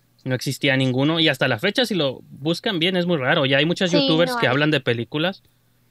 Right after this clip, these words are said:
Speaker 1: como Gaby Mesa o Paola del Castillo y cosas así, pero son solas, o son parte como de un crew de mucha gente, pero que sean como puras chicas hablando de movies, creo que, pues, hasta la fecha no, o no lo conozco, o
Speaker 2: Sí.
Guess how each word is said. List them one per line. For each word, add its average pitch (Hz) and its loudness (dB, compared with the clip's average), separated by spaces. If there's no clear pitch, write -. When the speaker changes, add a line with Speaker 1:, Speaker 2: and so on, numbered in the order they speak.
Speaker 1:
como 117 -4
Gaby 127 2
Mesa 113 -2
o 104 -12
Paola 117 -2
del 123 0
Castillo 117 -10
y - -4
cosas 131 -6
así, - -16
pero 135 4
son 143 0
solas, 151 0
o 135 0
son 123 0
parte 139 -2
como 131 2
de 117 -2
un 117 -4
crew 135 4
de 131 2
mucha 127 -2
gente, 123 -4
pero 120 -6
que - -12
sean 120 -8
como 151 0
puras 139 -2
chicas 147 -6
hablando 120 -4
de 131 -2
movies, 123 -10
creo 120 -2
que, 143 -2
pues, - -10
hasta 117 -10
la 110 -8
fecha 123 -4
no, 117 -6
o 127 -4
no 120 -2
lo 170 0
conozco, 143 -4
o 123 -6
Speaker 2:
Sí. 269 -4